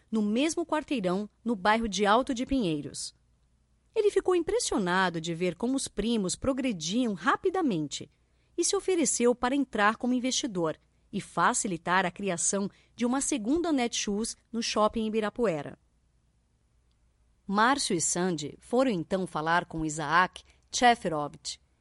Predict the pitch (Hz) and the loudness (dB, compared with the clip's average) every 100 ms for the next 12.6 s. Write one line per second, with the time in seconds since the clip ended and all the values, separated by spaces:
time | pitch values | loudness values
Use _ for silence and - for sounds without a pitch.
0 | _ 220 220 180 170 240 269 208 202 180 | _ 0 0 2 0 0 -2 -2 -2 -2
1 | 170 156 - 214 233 175 165 139 180 196 | -4 -2 -2 -4 -6 -4 -6 -4 -4 -4
2 | - 202 170 156 - 226 240 240 - 190 | -4 -6 -6 -6 -2 -2 -2 -6 -4 -6
3 | 185 185 185 190 - 220 165 151 - _ | -6 -6 -4 -4 -2 -2 -2 -2 -10 _
4 | _ _ - 494 339 - 202 196 190 - | _ _ -2 0 0 0 4 4 4 -2
5 | 160 143 185 214 233 175 156 160 160 170 | -6 -2 -2 0 0 0 0 0 -2 -6
6 | - _ - 220 240 - 185 - 180 180 | -8 _ -8 -4 -2 -4 -8 -4 0 0
7 | - 180 175 - 349 370 302 277 175 175 | -2 -6 -6 -6 -6 -4 -4 -2 -2 0
8 | 202 - 220 202 180 190 196 185 - 170 | -2 0 -4 -2 -2 -2 -4 -6 -6 -8
9 | 143 - - _ _ _ _ _ _ _ | -8 -10 -12 _ _ _ _ _ _ _
10 | - 403 202 - 196 180 - 165 - _ | -2 0 0 2 4 4 0 -10 -10 _
11 | - 311 302 320 294 196 214 220 214 285 | -4 -2 -2 0 0 2 0 0 -2 -4
12 | 226 170 160 170 175 - | -4 -2 -4 -4 -6 -6